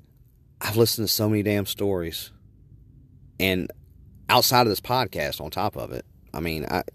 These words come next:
<sighs> TikTok's full of 'em. But then talking to people privately, I mean, it, it, it makes my head spin. So do I think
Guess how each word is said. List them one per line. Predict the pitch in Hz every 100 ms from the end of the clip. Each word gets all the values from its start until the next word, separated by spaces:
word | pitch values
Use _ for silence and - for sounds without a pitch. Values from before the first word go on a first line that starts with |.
| - -
<sighs> | - -
TikTok's | 120 113 113 98 -
full | 147 101
of | 71
'em. | - - - - - - - - - - - - - - - - - - -
But | 117
then | 123 110 -
talking | - 127 110
to |
people | 92 104 90
privately, | - 135 127 78 80 62
I |
mean, | 87 87 104
it, | 73 110 -
it, | 107
it | 101 - _ _
makes | 113 131 123
my | 101
head | 127 -
spin. | - - - - _ _ _ - - _ _ - - - - _ - - - - - - _ - - - - _ - _ _ _ - _ - - - - - - - - - - - _ -
So | - 107
do | 110
I | 110
think | - 127 123 -